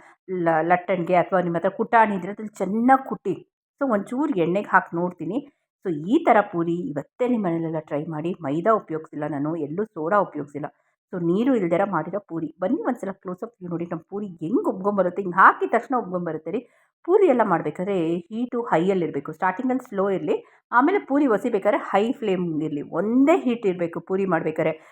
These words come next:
ನಾವು ಹೋಟ್ಲಲ್ಲಿ ನೋಡಿರ್ತೀವಲ್ಲ, ಒಂದೇ, ಇವಾಗ ಒಂದ್ ಪ್ಲೇಟ್ ಪೂರಿ ತಗೊಂಡ್ರೆ ಮೂರ್ ಪೂರಿ ಕೊಡ್ತಾರೆ. ಮೂರ್ ಪೂರಿನೂ ಒಂದೇ ಕಲರ್ ಇರುತ್ತೆ,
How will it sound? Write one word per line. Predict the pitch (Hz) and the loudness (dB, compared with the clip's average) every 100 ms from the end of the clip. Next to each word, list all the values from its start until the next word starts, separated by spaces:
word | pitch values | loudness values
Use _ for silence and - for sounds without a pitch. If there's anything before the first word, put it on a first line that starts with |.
| _ | _
ನಾವು | 214 208 | 0 4
ಹೋಟ್ಲಲ್ಲಿ | 226 349 330 294 269 | 4 6 6 4 4
ನೋಡಿರ್ತೀವಲ್ಲ, | 240 240 247 226 226 254 - _ _ 208 | 2 2 0 2 2 2 -4 _ _ -8
ಒಂದೇ, | 220 240 262 302 294 277 | 0 4 6 6 4 -12
ಇವಾಗ | 208 208 226 | -4 2 2
ಒಂದ್ | 226 202 | 2 -2
ಪ್ಲೇಟ್ | - 233 233 | 0 0 0
ಪೂರಿ | 254 254 | -2 0
ತಗೊಂಡ್ರೆ | 226 220 254 | 0 0 0
ಮೂರ್ | 214 226 226 | 0 -2 -2
ಪೂರಿ | 220 | -6
ಕೊಡ್ತಾರೆ. | 240 196 214 175 | -4 -4 0 0
ಮೂರ್ | 202 294 285 | 2 0 0
ಪೂರಿನೂ | 269 262 277 330 | -4 -2 2 2
ಒಂದೇ | 196 233 | 2 2
ಕಲರ್ | 240 208 185 | 2 2 2
ಇರುತ್ತೆ, | 165 160 | -2 -4